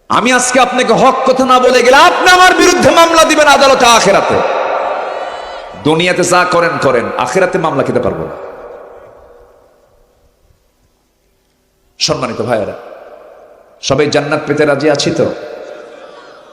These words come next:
পর্দা চাই না বেহায়াপনা চাই? জেনা চাই না বিয়া চাই?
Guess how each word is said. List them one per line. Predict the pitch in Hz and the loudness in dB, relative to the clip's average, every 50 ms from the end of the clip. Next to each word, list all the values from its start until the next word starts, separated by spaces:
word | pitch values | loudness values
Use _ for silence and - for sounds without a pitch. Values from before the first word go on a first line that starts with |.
| - - - - _ - | -20 -20 -20 -10 _ 0
পর্দা | 156 160 151 160 160 160 | 0 0 0 0 -2 0
চাই | - 175 165 165 | 0 0 0 0
না | 160 160 | 0 -2
বেহায়াপনা | 156 139 151 151 156 151 147 151 139 131 123 120 | 0 0 0 0 0 0 0 -2 -2 -2 -2 -2
চাই? | - 110 95 _ _ _ _ _ _ _ _ _ _ _ _ _ _ _ _ _ _ _ _ _ _ _ _ _ _ _ _ _ _ 113 - | -2 -4 -4 _ _ _ _ _ _ _ _ _ _ _ _ _ _ _ _ _ _ _ _ _ _ _ _ _ _ _ _ _ _ _ -20
জেনা | 165 160 170 180 180 - | -20 -20 -20 -20 -20 -20
চাই | 190 175 180 | -20 -20 -20
না | 175 175 160 | -20 -20 -20
বিয়া | 143 143 165 165 151 | -20 -20 -20 -20 -20
চাই? | - - 127 110 | -20 -20 -20 -20